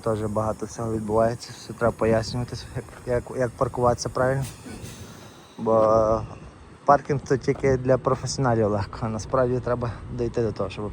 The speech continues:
нормально паркуватися. Зараз ранок, е, вже почалася школа в Девіда.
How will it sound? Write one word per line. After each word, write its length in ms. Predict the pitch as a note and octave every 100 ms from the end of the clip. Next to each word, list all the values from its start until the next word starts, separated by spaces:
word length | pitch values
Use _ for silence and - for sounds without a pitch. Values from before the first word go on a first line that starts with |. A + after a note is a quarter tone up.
| -
нормально 320 | A2 G#2+ G#2
паркуватися. 480 | G#2+ G#2 A2+ G2 - - - - - - - - -
Зараз 400 | G#2 A2+ A2 -
ранок, 420 | G#2+ G#2+ G#2+ - - - A#2 G2
е, 140 | G2 G2+
вже 220 | G2 A2 G2+
почалася 540 | A2+ - G#2+ G#2+ A2
школа 360 | - A2 A2 G#2
в 100 | G#2
Девіда. 420 | G#2 G#2 G#2+